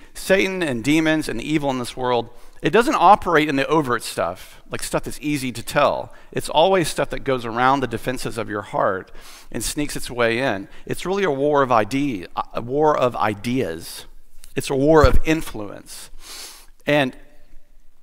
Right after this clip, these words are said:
I, like, I knew someone in college who was, who was a serial liar, who everything she said, after you got to know her for a while, you realized that everything she said was a lie. Have you ever met anybody like this before?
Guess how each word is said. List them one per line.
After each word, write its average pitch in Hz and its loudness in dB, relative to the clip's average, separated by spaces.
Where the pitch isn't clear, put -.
I, 180 2
like, 185 6
I 220 8
knew 269 2
someone 190 0
in 143 2
college 143 6
who 160 -2
was, 139 -2
who 151 -4
was 120 -4
a 113 -6
serial 156 -2
liar, 98 -2
who 165 0
everything 190 2
she - -8
said, 127 2
after 160 4
you 175 -4
got 165 4
to 143 -6
know 156 0
her 147 2
for 123 -6
a 117 -2
while, 107 4
you 120 -4
realized 131 0
that 127 -10
everything 147 0
she - -10
said 123 0
was 104 -8
a 113 -10
lie. 98 0
Have 110 -10
you 143 -8
ever 147 -6
met 147 -2
anybody 151 -6
like 147 -2
this 151 -10
before? 156 -10